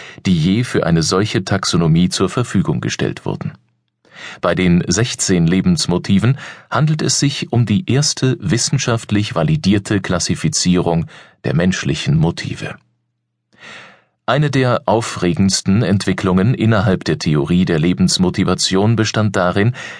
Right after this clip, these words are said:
dass sie kreativ auf praktische Aktivitäten angewendet wurde. In der Sportpsychologie zum Beispiel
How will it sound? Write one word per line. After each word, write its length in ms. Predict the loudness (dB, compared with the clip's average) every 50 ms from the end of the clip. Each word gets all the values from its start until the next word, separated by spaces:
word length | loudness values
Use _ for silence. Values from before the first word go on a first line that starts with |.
| -14 -6
dass 180 | -4 -2 -2 0
sie 220 | 2 0 0 0
kreativ 720 | 0 0 0 0 0 -2 -2 -2 -2 0 0 0 -2 -4 -4
auf 320 | -2 -2 -2 -2 -4 -4 -4
praktische 640 | -2 -2 -2 -2 -4 -4 -2 -2 0 0 0 0
Aktivitäten 720 | -2 -2 -2 -2 -2 0 0 0 0 -2 -2 0 0 0 2
angewendet 640 | 2 2 0 0 0 -2 -4 -6 -6 -6 -10 -8 -8
wurde. 320 | -10 -8 -8 -12 -12 -14 _ _ _ _ _ _ _ -20 -20 -20 -16 -6 -2
In 140 | 0 0 0
der 80 | 0
Sportpsychologie 1080 | -2 -2 -2 0 0 0 -2 -4 -6 -4 -2 -2 0 0 2 2 2 2 2 2 0
zum 220 | 0 0 2 2 2
Beispiel 440 | 2 2 0 0 0 0 0 0